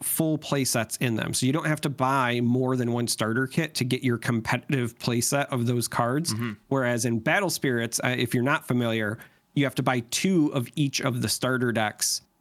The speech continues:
Speaker 1: and there's one for each color, right? So when Battle Spirits launched, you had to buy eight starter decks to get play sets of all of the cards if you wanted to be competitive. And I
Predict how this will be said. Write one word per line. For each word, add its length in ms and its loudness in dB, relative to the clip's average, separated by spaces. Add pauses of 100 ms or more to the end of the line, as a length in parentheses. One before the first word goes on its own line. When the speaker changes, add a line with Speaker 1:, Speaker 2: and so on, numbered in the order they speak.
(160)
Speaker 1:
and 100 2
there's 160 0
one 240 2
for 220 -2
each 260 -2
color, 460 -2 (380)
right? 240 0
So 140 2
when 140 2
Battle 220 2
Spirits 320 0
launched, 420 0
you 140 4
had 280 0
to 80 0
buy 300 0
eight 260 0
starter 360 0
decks 320 0
to 80 0
get 220 -2
play 220 0
sets 260 -2
of 100 0
all 220 2
of 160 -2
the 100 0
cards 360 0
if 100 -2
you 80 2
wanted 220 0
to 80 2
be 120 2
competitive. 640 -2
And 120 0
I 400 -2